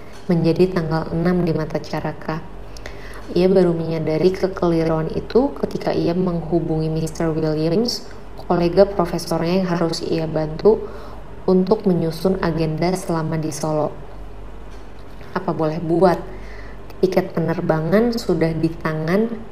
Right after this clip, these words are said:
dan hotel sudah dipesan. Caraka tetap berangkat tanggal enam meski Mister Williams akan tiba tanggal sembilan. Ia yakin Solo tak kurang cara untuk memikatnya. Benar juga,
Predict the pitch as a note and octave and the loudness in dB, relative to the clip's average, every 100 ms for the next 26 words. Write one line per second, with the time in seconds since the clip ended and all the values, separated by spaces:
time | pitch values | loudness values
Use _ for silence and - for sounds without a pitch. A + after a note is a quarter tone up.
0 | - F3 G3 G#3+ - E3+ F3 F#3 F#3+ F#3+ | -4 4 4 4 0 -4 0 2 2 2
1 | D#3+ D3+ - D#3+ D#3+ E3 F3 - - - | 0 0 -2 -4 -4 -6 -8 -12 -14 -12
2 | - - - - - - - - E3 E3 | -12 -12 -12 -12 -12 -10 -6 -2 0 -2
3 | E3 F#3+ F#3+ F#3 E3+ E3 E3 D#3+ D#3+ F#3 | -2 0 0 -2 -4 0 0 0 0 -2
4 | F#3 E3+ D#3+ D#3+ - E3 F#3 A#3 A3+ F#3 | -2 -2 0 -2 -2 0 2 2 0 -2
5 | E3+ E3 - F#3+ F#3+ F3+ - E3+ D#3+ D#3+ | -4 -4 2 4 4 2 2 0 2 0
6 | D#3 F#3 G3+ - - E3+ E3 E3 E3 D#3+ | 2 0 -2 -4 -4 -4 -2 0 0 -2
7 | D#3+ D#3 D#3 E3 - D#3+ D#3+ D#3 D#3+ - | -2 -2 -2 -4 -2 0 0 -2 -4 -10
8 | - - - - - - - - - F3 | -12 -12 -12 -12 -10 -12 -12 -6 2 4
9 | E3+ E3 D#3+ - G#3+ C#4+ E4 - - - | 6 4 0 4 4 4 2 -10 -10 -6
10 | - F#3 D#3+ D#3+ F3+ G#3 - - - F3+ | 2 4 6 6 6 4 2 -4 2 2
11 | E3 E3 - E3 E3 F#3 - E3+ F#3+ - | 2 0 -2 -2 0 0 0 0 0 0
12 | E3 D#3 D#3 - D#3 E3+ D#3+ F3+ - - | 0 -2 -2 -2 -2 -2 -4 -6 -10 -14
13 | - - - - - - - F3+ E3+ D#3+ | -14 -14 -14 -14 -12 -12 -6 0 2 2
14 | D#3+ - G#3 F3+ F3 - | 2 8 10 10 6 0